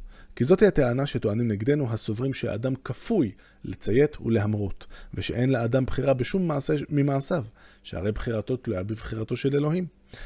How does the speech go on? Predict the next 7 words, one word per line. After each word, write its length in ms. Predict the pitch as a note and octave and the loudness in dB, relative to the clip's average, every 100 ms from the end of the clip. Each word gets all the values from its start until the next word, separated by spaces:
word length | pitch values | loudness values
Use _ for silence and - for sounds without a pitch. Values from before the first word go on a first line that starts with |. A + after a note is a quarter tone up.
| - - - | -14 -16 -10
הדחף 480 | - E3 A3 D#3+ D3+ | -4 4 4 4 2
לאמונה 380 | C#3+ B2+ B2+ B2+ | 2 2 2 0
זאת 180 | B2 - | 0 0
הוא 300 | B2 B2+ C3 | 2 4 2
שהוא 360 | - A2+ A#2+ | 0 0 0
אומר, 400 | G#2+ B2 A#2 C3+ C3+ | 0 0 0 -2 -6
המבקר, 880 | - F#2+ F2 G2 G#2 G2+ - G#2 G2+ | -6 -6 -6 -2 0 -2 -2 -2 -2